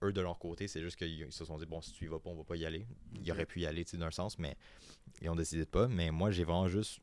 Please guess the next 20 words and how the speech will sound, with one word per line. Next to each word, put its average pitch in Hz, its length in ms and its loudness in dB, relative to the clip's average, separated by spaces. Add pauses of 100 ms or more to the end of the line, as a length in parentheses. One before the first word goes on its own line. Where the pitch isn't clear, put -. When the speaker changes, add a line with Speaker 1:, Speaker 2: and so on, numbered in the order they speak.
(140)
Speaker 1:
j'ai 87 200 0
réalisé 87 360 4
que, 87 100 -2
comme, 78 200 -2
dude, 107 180 -4
je, 80 200 -10 (100)
je 90 220 -4
manque 110 220 2
de 92 100 4
quoi, 135 260 -4
là ? 113 120 -6 (240)
Speaker 2:
Mhm. 110 100 -4
Speaker 1:
Tu 95 60 -6
sais, 110 80 2
j'aurais 95 180 4
pu 95 100 -8
voir 120 140 4
la 101 80 8
plus - 160 0
grande 110 280 0